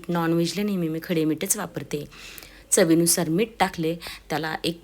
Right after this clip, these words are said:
पाच ते सात मिनटं असं परतून घ्यायचं, म्हणजे चिकन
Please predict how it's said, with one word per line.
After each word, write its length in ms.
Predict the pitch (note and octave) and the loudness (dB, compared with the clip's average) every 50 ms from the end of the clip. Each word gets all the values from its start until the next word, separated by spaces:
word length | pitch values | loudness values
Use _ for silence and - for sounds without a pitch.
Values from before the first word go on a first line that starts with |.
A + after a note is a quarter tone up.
| - - - - | -20 -20 -14 -6
पाच 400 | - F#3+ F#3 G3+ G#3 - - - | -4 -4 -4 -4 -2 -2 -2 0
ते 60 | A3+ G#3+ | 2 4
सात 320 | - - - A3+ G3 A3+ - - | 4 4 4 4 0 -2 -2 -2
मिनटं 340 | A#3 A3 G3 F3+ E3+ - E3+ | -2 0 0 0 0 -2 -4
असं 220 | E3 E3 - - E3 | -4 -4 -4 -6 -6
परतून 460 | - - E3+ D#3 D3+ D3+ F#3 G3 G#3 | -2 -2 -2 -2 -2 -4 -4 -4 -2
घ्यायचं, 400 | G3 G#3 G3 E3+ - - D#3+ D#3+ | -2 -4 -4 -4 -4 -4 -4 -4
म्हणजे 240 | D#3+ D#3+ D3+ D#3 D#3+ | -4 -4 -4 -6 -6
चिकन 400 | - - E3+ - - D#3+ D#3 | -6 -6 -6 -4 -4 -4 -4